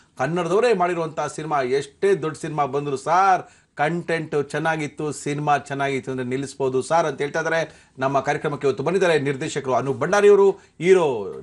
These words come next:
ನಿರೂಪ್ ಭಂಡಾರಿ ಅವರು, ಇಬ್ರು ಬಂದಿದ್ದಾರೆ. ಆ, ನಿಮ್ ಜೊತೆ ಮಾತಾಡ್ಬೇಕು ಅಂತ ತುಂಬಾ ಜನ ಮೂರು ಗಂಟೆಯಿಂದ ಫೋನ್ ಮಾಡ್ತಾ ಇದ್ದಾರೆ.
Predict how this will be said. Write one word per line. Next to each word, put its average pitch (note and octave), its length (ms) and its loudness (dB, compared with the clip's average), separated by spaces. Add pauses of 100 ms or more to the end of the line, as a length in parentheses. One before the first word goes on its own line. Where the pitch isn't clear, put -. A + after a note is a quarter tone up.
ನಿರೂಪ್ E3 300 0
ಭಂಡಾರಿ A#2+ 280 -4
ಅವರು, G#2 120 -10
ಇಬ್ರು C#3+ 200 0
ಬಂದಿದ್ದಾರೆ. C#3+ 680 -2 (120)
ಆ, E3 280 8
ನಿಮ್ D3+ 260 -4
ಜೊತೆ F3+ 240 0
ಮಾತಾಡ್ಬೇಕು G3 640 4
ಅಂತ F#3 80 -2
ತುಂಬಾ G3 440 2
ಜನ F#3 180 0
ಮೂರು G3 300 2
ಗಂಟೆಯಿಂದ G#3 260 0
ಫೋನ್ F3+ 140 -4
ಮಾಡ್ತಾ D3 200 -6
ಇದ್ದಾರೆ. A2 160 -8